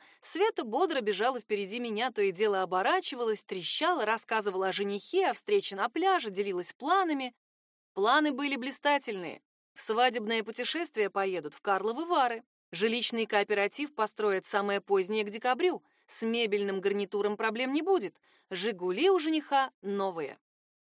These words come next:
Собирались сегодня объехать свадебные салоны на машине, но жениха срочно вызвали на работу в Ц К комсомола.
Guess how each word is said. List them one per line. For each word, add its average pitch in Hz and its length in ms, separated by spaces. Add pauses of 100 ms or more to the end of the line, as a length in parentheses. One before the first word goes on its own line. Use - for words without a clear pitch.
(120)
Собирались 208 520
сегодня 208 440
объехать 202 380
свадебные 202 480
салоны 208 380
на 214 100
машине, 233 540 (260)
но 220 120
жениха 220 440
срочно 262 440
вызвали 220 340
на 220 120
работу 233 400
в - 40
Ц - 140
К 196 140
комсомола. 202 600